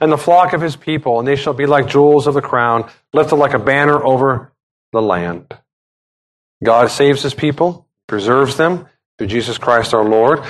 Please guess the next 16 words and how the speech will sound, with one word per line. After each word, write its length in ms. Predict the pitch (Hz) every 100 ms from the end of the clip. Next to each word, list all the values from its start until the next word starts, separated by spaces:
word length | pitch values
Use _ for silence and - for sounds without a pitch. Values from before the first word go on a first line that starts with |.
| - -
but 120 | 123
also 280 | 123 120 117
through 180 | 120
his 120 | 104 80
providence, 680 | 123 123 135 165 160 - - _ _ _ _ _ _ _ _ _ _ _
and 80 | 110
ultimately 380 | 123 127 127 120
in 60 | 113
the 60 |
day 420 | 98 120 120 107 -
of 140 | 110
Christ's 500 | - 120 117 - - - _ -
return 560 | 110 135 127 98 85 _ _ _ -
in 100 | 110
the 80 | 104
future, 540 | 135 123 - 87 80